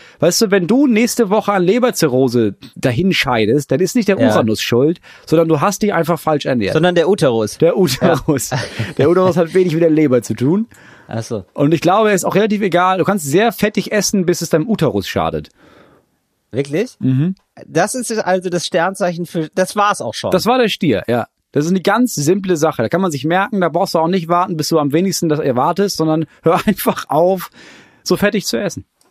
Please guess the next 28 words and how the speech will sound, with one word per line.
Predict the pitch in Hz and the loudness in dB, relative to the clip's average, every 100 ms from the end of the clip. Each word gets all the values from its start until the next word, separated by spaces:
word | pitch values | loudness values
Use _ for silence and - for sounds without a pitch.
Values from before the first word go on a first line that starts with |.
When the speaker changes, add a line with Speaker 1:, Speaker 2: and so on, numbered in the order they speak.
| _ | _
Speaker 2:
Mhm. | - 127 143 208 _ - - - - - _ _ _ _ | -4 -2 -2 -6 _ -20 -20 -20 -20 -20 _ _ _ _
Speaker 1:
Wir | - | 0
kommen | 147 151 | 2 2
Speaker 2:
Ähm, | 156 | 2
Speaker 1:
zu | 220 233 233 | 2 2 0
Speaker 2:
ich | - | -2
Speaker 1:
Zwillinge. | - 220 247 135 90 | 0 0 2 0 0
Speaker 2:
Ja. | 135 _ _ _ _ - | -4 _ _ _ _ -6
Zwillinge. | - 214 160 110 _ - | 0 2 0 -2 _ -4
Dieses | 190 247 - | 0 0 0
Jahr | 180 196 - _ - | 0 0 -6 _ -4
lernst | 139 190 254 - - | 0 0 -2 -4 0
du | 214 226 - | 0 0 -2
mit | 160 - | -2 0
einem | 156 151 | 0 2
lange | 165 247 | 2 0
bekannten | 202 - 185 185 | -2 0 -2 -2
Problem | 185 180 165 180 135 | -4 -4 0 0 0
endlich | 180 - - | -2 -4 -4
fertig | 190 190 - | -4 -4 -6
zu | - | -6
werden. | 104 87 82 82 _ _ | -4 -4 -6 -12 _ _
Du | - | -2
darfst | 160 180 - | 0 0 -2
stolz | 214 254 - | -2 -2 -2
sein. | 85 73 85 _ - | -4 -6 -12 _ -10
Aber | - 151 175 | -4 0 2
Vorsicht. | 233 254 123 82 - | 2 2 0 -6 -10